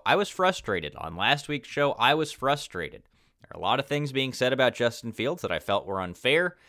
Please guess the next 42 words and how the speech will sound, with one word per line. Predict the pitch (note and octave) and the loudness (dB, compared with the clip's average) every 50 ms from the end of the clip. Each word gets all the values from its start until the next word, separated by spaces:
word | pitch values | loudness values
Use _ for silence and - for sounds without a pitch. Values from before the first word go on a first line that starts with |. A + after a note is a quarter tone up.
| _ _ _ _ _ _ | _ _ _ _ _ _
but, | - A#2 A#2 A#2+ - - - | 0 2 2 2 0 0 -2
uh, | B2+ A#2 A2+ A2+ A2 - | 0 2 2 2 2 0
let's | G3 G3 - | 0 -2 0
see | - A#3+ G#3+ | 2 2 4
if | F3 - | 4 6
all | D3+ C#3 B2+ | 6 6 8
that | B2 A#2 A2 | 6 6 4
stuff | - - B2 A2+ - - | 4 2 0 0 0 0
goes | F#2+ G#2+ G2+ G2+ F#2+ - | 0 2 2 2 2 0
away, | G2 F2+ E2+ D#2+ D#2 | -2 -2 -2 -2 -2
because | D2 E2 F2 - B2 A#2 A#2 A2 - - _ - _ - | -4 -6 -4 -2 0 0 0 0 -4 -10 _ -20 _ -2
I | - B2+ | 0 0
always | - - A3+ C4+ C4+ C4 A#3+ F#3+ - - | 4 8 10 10 10 8 6 2 -2 -4
feel | - D#3 D#3 D#3 D3 | -2 0 0 2 4
like | D3 D3 C#3+ C#3+ - | 4 2 2 0 0
the | A#2+ A2+ | 0 0
N | A#2 A#2+ | 2 2
F | A#2+ - | 0 0
L | B2 A2+ A2+ | 0 0 0
draft | F#2 G2+ G2+ G2+ G2 G2 - | 0 0 0 2 0 0 0
has | - G2+ G2 G2 | 0 0 0 0
a | G#2 | 0
way | G2 G2 F#2 | 0 0 0
of | F2+ - | -2 -4
correcting | - - G#2 F#2+ F#2 F2+ - - F#2 E2+ | -6 -6 -2 0 0 0 0 -2 -6 -6
itself | E2+ E2 - - - D#2 D#2+ D#2+ - | -6 -6 -6 -6 -6 -4 -4 -6 -6
when | F2 F2 E2+ | -8 -6 -6
it | E2+ E2 | -4 -4
actually | D2+ D2+ - - - D2 D2 D2+ | -4 -4 -6 -8 -10 -12 -12 -10
happens. | D2+ C#2 - - - - - - | -8 -10 -10 -10 -14 -18 -10 -4
We | A#2+ E3 | 4 6
all | G#3 A3 G#3+ | 8 8 8
hear | F3 E3 F3 F3+ F3 | 8 6 2 2 2
these | E3+ E3 C3+ - | 0 -2 -2 -4
rumors | F#2+ G2+ A2+ A#2 A#2 A#2 A2 G#2 | -4 -4 -4 -4 -2 -4 -4 -4
ahead | G2+ F2 F2+ G2 G2 G2 | -6 -4 0 0 0 0
of | F#2+ E2+ | 0 -4
the | |
draft, | D2+ - F2 F2 F2+ F2+ F#2 F#2 F2+ F2 - - - - - - _ _ _ | -6 -4 -2 0 0 2 2 2 0 0 -2 -8 -18 -20 -20 -20 _ _ _
guys | - G2 G#2 G#2+ G#2+ G#2+ G2+ - | 2 4 4 4 4 2 0 -4
fall, | - - F#2 F2 F2 F2 F2 F2 F2+ | -6 -4 -2 -2 0 0 0 -2 -2
but | F2 F#2+ G2+ G#2 G#2+ - | -2 0 0 0 0 -4